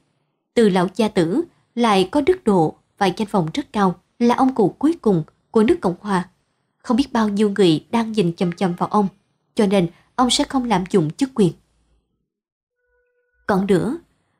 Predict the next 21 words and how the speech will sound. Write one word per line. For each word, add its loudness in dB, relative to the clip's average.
quân 2
hàm 0
và -2
địa 2
vị -4
hiện -2
nay 0
của -6
Từ 4
Thiên -6
Giận -2
đều 4
do -2
anh -2
cống -2
hiến -4
hết -6
sức -2
mà -2
có -2
được. 0